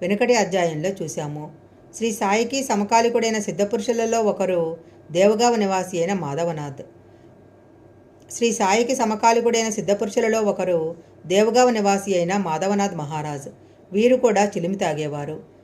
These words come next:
ఈయన ఒకసారి షిరిడీ వచ్చి సాయిని దర్శించారు. వారిని చూస్తూనే, "చిలిం తాగటం అలా కాదు. అజ్ఞానమనే పొగాకుకు గురుభక్తి అనే నిప్పును పెట్టి చిలిం పీలిస్తే మనలోని అహంకారం ఆకాశం వలె అనంతమైన పరమాత్మలోకి ఎగిసి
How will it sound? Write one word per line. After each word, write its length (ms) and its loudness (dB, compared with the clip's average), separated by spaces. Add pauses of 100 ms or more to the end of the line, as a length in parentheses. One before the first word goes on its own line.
(180)
ఈయన 240 2
ఒకసారి 600 0
షిరిడీ 340 2
వచ్చి 320 0
సాయిని 360 -2
దర్శించారు. 720 -6 (480)
వారిని 360 2
చూస్తూనే, 680 0 (360)
"చిలిం 220 6
తాగటం 500 2
అలా 200 0
కాదు. 420 -10 (320)
అజ్ఞానమనే 600 2
పొగాకుకు 720 0
గురుభక్తి 520 0
అనే 160 0
నిప్పును 340 0
పెట్టి 540 -4 (380)
చిలిం 200 4
పీలిస్తే 760 0 (320)
మనలోని 420 4
అహంకారం 580 0
ఆకాశం 480 -2
వలె 200 2 (100)
అనంతమైన 540 -2
పరమాత్మలోకి 920 -2
ఎగిసి 480 -4